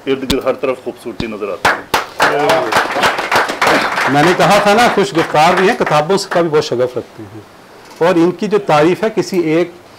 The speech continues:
Speaker 2: स-, सफ़े के लिए औराक की मोहताज है, माशाल्लाह। डॉक्टर साहब, कुछ अपनी अर्ली एजुकेशन के हवाले से बताएंगे?
Speaker 1: सर, मैंने मैट्रिक किया था from military college जेहलम सराय आलमगीर।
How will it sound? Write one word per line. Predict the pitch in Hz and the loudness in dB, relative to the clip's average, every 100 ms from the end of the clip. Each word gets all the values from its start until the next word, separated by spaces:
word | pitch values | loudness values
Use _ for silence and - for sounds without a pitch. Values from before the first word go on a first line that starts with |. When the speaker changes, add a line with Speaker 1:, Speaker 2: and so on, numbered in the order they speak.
| - - - | -20 -20 -20
Speaker 2:
स-, | - - - | -20 -18 -14
सफ़े | 139 165 151 196 | -6 -4 0 0
के | 190 | 2
लिए | 208 | 0
औराक | 240 233 143 160 160 | 4 4 4 2 2
की | 160 | 0
मोहताज | 127 110 113 | 0 -2 -6
है, | 110 - - - - - - - 135 | -6 -10 -20 -20 -20 -20 -20 -8 -2
माशाल्लाह। | 135 139 117 110 - - | -2 0 -2 -4 -10 -2
डॉक्टर | 175 190 | 0 2
साहब, | 277 | 2
कुछ | 247 | 2
अपनी | 220 233 | 0 2
अर्ली | 214 170 214 | 2 4 4
एजुकेशन | 202 185 185 - 190 | 2 2 0 2 2
के | 180 | 2
हवाले | 165 165 | 2 2
से | 165 | 0
बताएंगे? | 160 165 208 208 - - - - - | 0 0 0 -4 -14 -20 -20 -20 -20
Speaker 1:
सर, | - 165 180 180 170 165 - - - - - - | -4 2 4 4 4 4 2 -6 -12 -10 -10 -10
मैंने | 120 127 151 156 151 151 147 - - - | -6 -4 0 0 0 0 -2 -6 -20 -12
मैट्रिक | 120 120 120 170 175 | -4 -4 -2 -4 -4
किया | 135 135 | 0 0
था | 135 147 143 | 2 0 0
from | 139 127 127 123 - - - 110 | -2 -4 -2 -6 -10 -18 -18 -12
military | 113 135 135 156 | -6 -4 -2 -2
college | 143 123 131 | 0 0 0
जेहलम | 110 123 131 | 0 0 -2
सराय | 131 135 110 | -2 0 0
आलमगीर। | 107 101 98 | 0 -6 -8